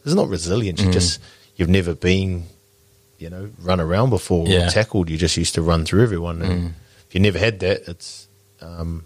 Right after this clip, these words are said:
Speaker 1: you know, and, and that comes late, or you avoid that, you get a little bit older, and it's like, man.
Speaker 2: Yeah. It's gonna hit you at some point.
Speaker 1: Yeah, yeah, yeah. So, um, it's interesting.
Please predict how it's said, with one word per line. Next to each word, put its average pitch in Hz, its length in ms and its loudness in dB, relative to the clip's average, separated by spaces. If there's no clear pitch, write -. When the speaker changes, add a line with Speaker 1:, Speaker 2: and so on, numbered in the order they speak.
Speaker 1:
you 85 140 -16
know, 85 80 -8
and, 87 180 4
and 90 320 4
that 92 140 0
comes 85 260 -4
late, 95 320 2
or 85 120 -4
you 85 120 -8
avoid 92 380 0
that, 87 240 -2
you 92 100 -16
get 90 160 2
a 87 40 -2
little 90 180 0
bit 90 60 2
older, 98 300 4
and 90 80 -2
it's - 140 -6
like, 82 200 -8
man. 85 280 -6
Speaker 2:
Yeah. 98 300 0
It's - 100 -16
gonna 104 180 2
hit 107 100 2
you 98 80 2
at - 80 0
some 92 240 2
point. 95 300 2
Speaker 1:
Yeah, 104 380 4
yeah, 90 180 2
yeah. 87 220 -2
So, 82 600 -8
um, 82 280 -10
it's 151 200 -20
interesting. 87 500 -10